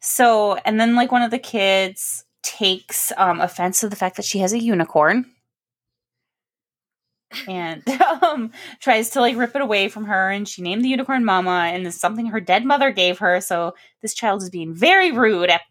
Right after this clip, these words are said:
the moment. And he immediately gets exiled from the group, and then immediately he gets kidnapped.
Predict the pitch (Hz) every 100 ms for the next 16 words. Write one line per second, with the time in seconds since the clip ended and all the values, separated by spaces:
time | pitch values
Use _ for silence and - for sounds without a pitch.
0 | _ 175 175 156 147 160 233 - _ _
1 | _ _ _ _ _ _ _ - _ _
2 | _ _ _ _ - 226 214 202 196 196
3 | - - _ _ 226 247 226 214 208 220
4 | 226 233 240 208 202 - - - 180 175
5 | - 165 156 175 180 - 170 165 180 202
6 | 226 - 196 180 175 170 165 165 - 180
7 | 180 180 170 160 175 160 151 151 - -
8 | 90 - _ -